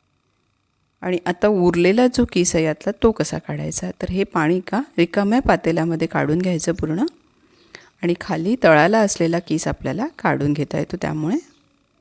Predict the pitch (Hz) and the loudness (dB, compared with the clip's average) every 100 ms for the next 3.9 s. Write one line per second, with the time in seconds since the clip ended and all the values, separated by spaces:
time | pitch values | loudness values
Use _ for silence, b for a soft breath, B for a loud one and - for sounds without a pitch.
0 | _ _ _ _ _ _ _ _ _ _ | _ _ _ _ _ _ _ _ _ _
1 | _ _ _ _ _ _ _ _ _ _ | _ _ _ _ _ _ _ _ _ _
2 | - 156 147 139 135 175 - - _ _ | -8 -8 -6 -6 -4 -4 -6 -16 _ _
3 | 165 156 - 131 143 147 160 160 175 | -2 0 -2 -4 -6 -8 -8 -6 -4